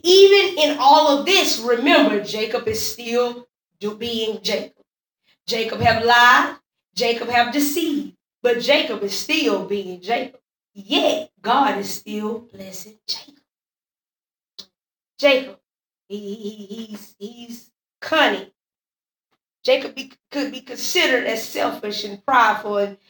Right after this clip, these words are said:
and, and full of ego. Yes, Jacob is now where he's, he has a family, he has these two wives, and now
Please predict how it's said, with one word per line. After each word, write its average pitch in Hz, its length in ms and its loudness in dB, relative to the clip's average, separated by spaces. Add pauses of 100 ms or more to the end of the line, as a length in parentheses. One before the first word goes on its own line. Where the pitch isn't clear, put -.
(200)
and, 208 140 -4
and 208 220 -8
full 269 320 -2
of 233 160 -2
ego. 285 400 4 (1080)
Yes, 233 400 -4
Jacob 254 600 -2 (300)
is 226 160 0
now 254 640 4 (120)
where 233 260 2
he's, 269 600 -2
he 240 260 -10
has 226 220 2
a 214 120 -8
family, 262 460 -6
he 247 120 -8
has 214 240 -4
these 208 240 -12
two 240 180 -10
wives, 220 640 0 (360)
and 226 600 2
now 277 680 2